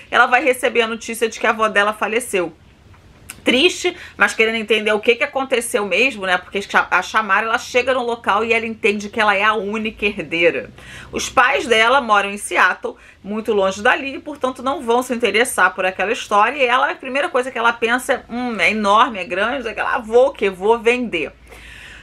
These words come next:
Pra desespero da cidade, principalmente do Tucker, que é o cara, né, o boy magia ali, que tá ali preparado pra ser o elfo magia do Natal dela. E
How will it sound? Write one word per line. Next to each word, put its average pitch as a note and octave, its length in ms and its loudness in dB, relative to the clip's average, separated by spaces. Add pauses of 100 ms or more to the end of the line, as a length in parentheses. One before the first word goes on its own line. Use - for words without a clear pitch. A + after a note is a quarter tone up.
Pra G4+ 200 4
desespero E4+ 520 0
da G#3+ 240 2
cidade, A#3+ 480 0
principalmente C#4 720 -6
do B3 120 -10
Tucker, A3+ 460 -2
que A3 140 -4
é G#3+ 140 4
o C4 100 0
cara, G#3 400 0
né, G3+ 140 0
o F#3 80 2
boy E3 260 2
magia G3 520 -2
ali, F#3+ 180 -4
que F#3+ 140 -4
tá F3+ 220 2
ali G#3 180 -2
preparado G3 680 2
pra G3+ 140 -8
ser G3+ 140 -10
o F3+ 160 0
elfo F3+ 440 -2 (140)
magia F#3 560 2
do F#3 160 -2
Natal A#3 380 2
dela. F#3 420 0 (400)
E C#4 160 2